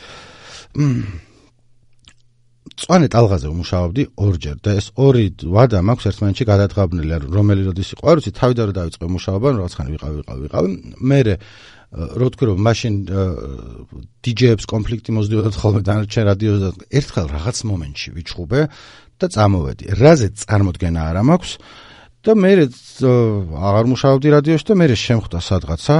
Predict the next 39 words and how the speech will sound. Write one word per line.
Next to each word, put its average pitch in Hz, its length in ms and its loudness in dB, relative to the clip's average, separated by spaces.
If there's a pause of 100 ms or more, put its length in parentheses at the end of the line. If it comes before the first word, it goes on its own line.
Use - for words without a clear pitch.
მაკა 98 320 -4
ჯახუა 101 420 -2
და 151 100 0
მითხრა, 131 240 -2
რომ 156 120 0
ხوار 139 180 2
მოხვალ 90 340 -2
ისევ 107 220 -4
რადიოშიო 87 480 -4
და 156 80 -2
ძალიან 117 320 2
გამეხარდა, 85 720 -2 (460)
იმიტომ - 260 -8
წამმინდოდა, 82 580 -2
რომ 110 240 2 (180)
რადიოში 80 440 -8
დაბრუნებულიყავი 78 960 -6
და 123 120 0 (120)
თხოვნა 90 340 -4
მე 85 120 -2
თვითონ - 240 -4
მიტკდებოდა 73 540 -8
და 69 120 -14
რახან 85 260 -10
თავად 90 280 -6
მითხრა, 92 300 -2 (640)
გამეხარდა 92 540 -2
და 160 140 2
მივედი 113 380 0
და 170 100 2
მერე 143 220 2
კიდე 107 180 -6
კაი 98 160 -4
ხნის 98 160 -8
განმავლობაში 98 540 -2
იქ 117 100 -4
მუშაობდი, 85 480 -6
მაგრამ 78 260 -8 (120)
ამ 151 220 2